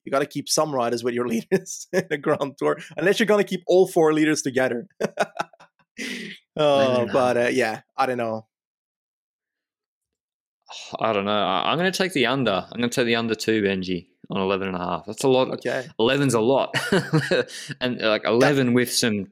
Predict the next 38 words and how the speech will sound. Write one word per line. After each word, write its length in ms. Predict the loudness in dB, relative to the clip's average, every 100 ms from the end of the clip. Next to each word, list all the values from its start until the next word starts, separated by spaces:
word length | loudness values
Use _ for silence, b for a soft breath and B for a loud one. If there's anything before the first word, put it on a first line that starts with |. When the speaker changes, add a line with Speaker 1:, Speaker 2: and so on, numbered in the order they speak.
| -4
Speaker 2:
with 160 | -4
some 180 | -2 -2
G-, 360 | 0 -2 -4 -4
Grand 260 | -2 -2 0
Tour 160 | 0
podiums, 500 | 2 2 2 2 0
that's 160 | -2 -2
still 160 | 2 2
a 60 | 4
really 240 | 4 4
good 180 | 0 -2
season. 580 | 0 2 2 -2 -6 -12 b b b _ -4
Uh, 180 | -4
but 80 | -4
Speaker 1:
Yep. 60 | -4
Speaker 2:
sixteen 720 | -2 0 0 0 0 2 2
World 220 | 2 0 0
Tour 120 | -2
wins 280 | -2 -4 -6
with 120 | -6
a 40 |
monument 360 | -2 -2 -2 -6
with 120 | -8
two 160 | -6 -4
Grand 220 | -2 -4
Tour 120 | -6
podiums 440 | -4 -4 -4 -8 -10
is 120 | -8
an 60 | -6
outrageous 720 | -6 -4 -2 -2 -2 -2 -2
season. 400 | -2 -4 -8 -8
So, 140 | -4
yeah, 180 | -2 -2
I'm 80 | -2
taking 340 | -4 -4 -6
the 80 | -10
slight 440 | -10 -8 -6 -6 -6
under 320 | -10 -10 -14